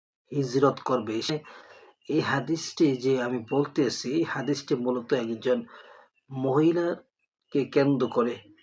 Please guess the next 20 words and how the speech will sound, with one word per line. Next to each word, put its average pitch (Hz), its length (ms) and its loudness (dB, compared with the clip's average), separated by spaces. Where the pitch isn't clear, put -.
ওই 143 100 2
মহিলার 147 440 8
নাম 135 240 2
ছিল 127 240 -4
উম্মুল 151 440 0
কাইস, 113 560 -4
ওনারকে 175 480 2
কেন্দ্র 147 360 2
করে 170 200 -2
হাদিসটি 127 720 -4
বলা 120 200 0
হয়েছে। 113 560 -6
যে 147 160 2
মানুষ 151 640 4
যদি, 160 440 4
নবীজি 143 480 4
বলতেছেন, 147 520 4
"ফামান 156 540 2
কানাত 139 580 4
হিজরতুহু 143 920 2